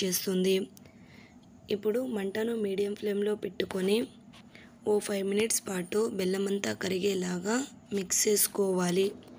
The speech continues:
ఇప్పుడు బెల్లమంతా కరిగి ఇలా చిక్కబడి పొంగులు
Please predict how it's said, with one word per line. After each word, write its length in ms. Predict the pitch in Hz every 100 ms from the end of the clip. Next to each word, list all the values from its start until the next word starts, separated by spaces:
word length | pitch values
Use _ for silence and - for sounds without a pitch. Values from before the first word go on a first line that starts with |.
| - - - 214
ఇప్పుడు 240 | 226 240 226
బెల్లమంతా 560 | 208 208 214 220 233 233 -
కరిగి 360 | 202 196 226 302 311 - - - - - - - -
ఇలా 200 | 240 226 269 277
చిక్కబడి 500 | - - 220 214 214 254
పొంగులు 320 | 226 202 226